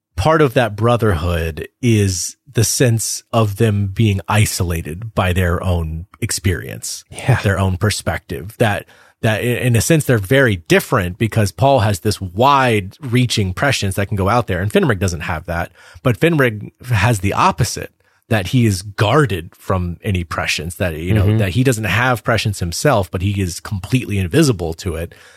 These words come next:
Speaker 1: And that has its own kind of isolation, its own kind of, you know, strangeness, a strangeness of experience that is so unique.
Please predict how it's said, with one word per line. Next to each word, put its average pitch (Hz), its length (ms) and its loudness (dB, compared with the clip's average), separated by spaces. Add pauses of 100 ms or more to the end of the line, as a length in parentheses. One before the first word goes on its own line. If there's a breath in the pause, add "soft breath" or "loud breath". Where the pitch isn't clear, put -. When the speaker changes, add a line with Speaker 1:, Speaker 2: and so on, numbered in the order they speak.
(220 loud breath)
Speaker 1:
And 117 180 2
that 139 220 4
has 131 180 2
its 127 220 2
own 131 360 4
kind 107 320 0
of 92 240 -2 (340 soft breath)
isolation, 98 840 0
its 104 200 -6
own 107 260 0
kind 101 280 -2
of, 92 160 -4
you 98 100 -2
know, 90 140 -2
strangeness, 95 960 -2
a - 100 -8
strangeness 107 600 0
of 90 100 -2
experience 80 840 -4 (400 soft breath)
that 104 200 2
is 98 120 2
so 110 220 4
unique. 95 800 0